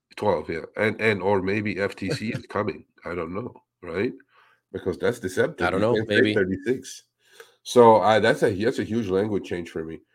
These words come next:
Speaker 1: And I'm, I'm, I'm kinda interested in why they go, "It's, do you earn by the job now, people? Forget the hours. Hours are meaningless." Okay, that's it. <laughs>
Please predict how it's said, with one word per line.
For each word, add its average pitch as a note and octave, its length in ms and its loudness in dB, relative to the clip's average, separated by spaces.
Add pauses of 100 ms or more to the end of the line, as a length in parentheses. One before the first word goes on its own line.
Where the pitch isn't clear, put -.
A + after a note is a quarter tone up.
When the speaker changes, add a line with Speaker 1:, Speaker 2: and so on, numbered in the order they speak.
(400)
Speaker 1:
And G#2 300 4
I'm, G2+ 260 0
I'm, F#2+ 340 -2
I'm F#2 220 -4
kinda A2+ 300 2
interested G#2 480 -4
in F2 160 -4
why G2 540 0 (580)
they - 120 4
go, G2 460 4
"It's, G#2+ 300 -6 (200)
do F#2 100 -8
you G#2 120 2
earn C3 220 6
by A2+ 140 4
the A#2+ 100 4
job G#2+ 340 2
now, F#2+ 320 -2
people? A2 480 -4 (200)
Forget A2+ 280 4
the B2+ 140 2
hours. A2 560 0 (160)
Hours A2 300 0
are B2+ 100 2
meaningless." A2+ 460 -2 (560)
Okay, B2+ 220 -2 (260)
that's G#2+ 180 -8
it. A#2 100 -4 (400)
<laughs> C#3+ 340 0